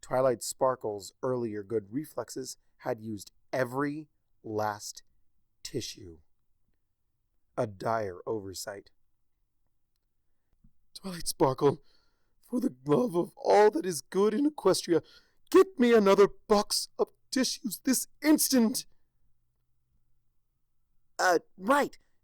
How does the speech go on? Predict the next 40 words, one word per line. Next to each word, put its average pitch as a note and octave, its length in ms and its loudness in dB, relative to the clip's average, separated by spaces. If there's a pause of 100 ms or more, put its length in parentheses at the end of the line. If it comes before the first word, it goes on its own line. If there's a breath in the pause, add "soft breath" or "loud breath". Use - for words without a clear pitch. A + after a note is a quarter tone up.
Uh, - 120 0
you F3+ 200 -2
can B3+ 140 -4
count A3+ 260 -2
on F#3 180 0
me. E3 260 -2 (1700)
Twilight A2+ 380 -2
tried B2 320 -8
to A#2 80 -10
bolt. A2+ 380 -4 (960)
Learned C#3 280 0
surprisingly G#3+ 640 -6
late D#3+ 240 0
in D#3+ 180 -6
life B2+ 280 -4
that - 180 -10
pillows D3 380 -2
aren't C3+ 220 -6
all B2 140 -4
that B2 160 -8
easy B2 240 -10
to G#2+ 80 -8
run B2 240 -6
on. G#2+ 240 -10 (600)
Struggled A#2+ 380 0
free C3+ 320 -4
from D#3 180 -8
the C3 60 -6
heap B2+ 340 -8
and C3 180 -12
ran, A#2+ 400 -8 (540)
even F3 200 -4
her F#3 140 -8
wings D3+ 360 -6
flapping C#3 520 -8
in A2+ 80 -14
the F3+ 60 -18
spirit C3 460 -6
of B2 80 -12
urgency. A2+ 640 -10